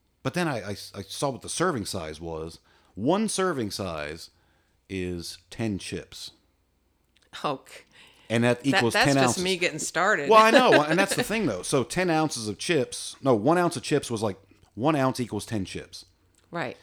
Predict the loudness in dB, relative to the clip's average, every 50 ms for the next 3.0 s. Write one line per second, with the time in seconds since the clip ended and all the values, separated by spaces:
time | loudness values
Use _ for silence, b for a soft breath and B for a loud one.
0 | b b -4 -2 0 2 2 2 0 0 -2 -2 0 0 -2 -2 -2 0 2 2
1 | 2 2 0 -2 -4 -6 -8 -10 -14 _ _ -16 -14 -6 -2 0 0 0 -2 -6
2 | -6 -6 -4 -4 -6 -8 _ _ -18 -12 -6 -4 -4 -4 -4 -6 -10 -10 -10